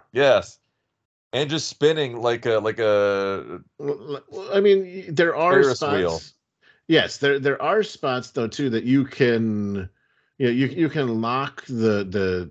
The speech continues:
Speaker 2: throttle in, in the running position, which is really not recommended a lot of
Speaker 1: No.
Speaker 2: times. But, uh, but it, it can, you know, it can, can be done. And, uh,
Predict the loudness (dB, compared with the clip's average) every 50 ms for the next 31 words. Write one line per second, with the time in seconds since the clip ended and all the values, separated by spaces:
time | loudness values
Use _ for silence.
0 | -14 -8 -4 -2 0 2 2 2 0 -2 -2 -4 -4 -4 -4 -6 -6 -8 -8 -10
1 | -10 -12 -10 -6 -6 -6 -4 -6 -8 -8 -8 -6 -4 -4 -2 -2 -2 -4 -4 -6
2 | -8 -8 -6 -6 -6 -4 -4 -6 -6 -6 -8 -10 -12 -14 -16 -20 -20 -20 _ _
3 | _ _ _ _ _ _ _ _ _ _ _ _ _ _ _ _ _ _ _ _
4 | _ -2 0 2 2 2 0 0 -2 -2 0 2 2 2 0 0 -2 -2 -4 -4
5 | -6 _ _ _ _ _ -6 -6 -6 -6 -6 -10 -12 -10 -8 -8 -8 -8 -6 -4
6 | -4 -2 -2 -2 -2 0 0 0 0 2 2 2 2 2 2 0 -2 -2 -2 -2
7 | -2 -2 -2 0 -2 -2 -4 -6 -10 -12 -14 -18 -20 _ _ _ _ _ _ _
8 | _ _ _ _ _ _ _ _ _ _ _ 0 0 0 0 0 -2 -2 -2 -2
9 | -2 0 2 2 2 2 2 2 2 2 0 -2 -2 -6 -6 -2 -2 0 0 0
10 | -2 -2 -4 -4 -6 -6 -6 -4 -2 -2 -2 -2 -4 -8 _ _ _ _ _ -4
11 | -2 0 0 0 0 0 0 0 0 0 0 0 0 -2 -6 -12 -16 -16 -18 -20
12 | _ _ _ _ _ _ _ -2 -2 -2 -2 -4 -6 -8 -8 -6 -6 -4 -4 -6
13 | -6 -10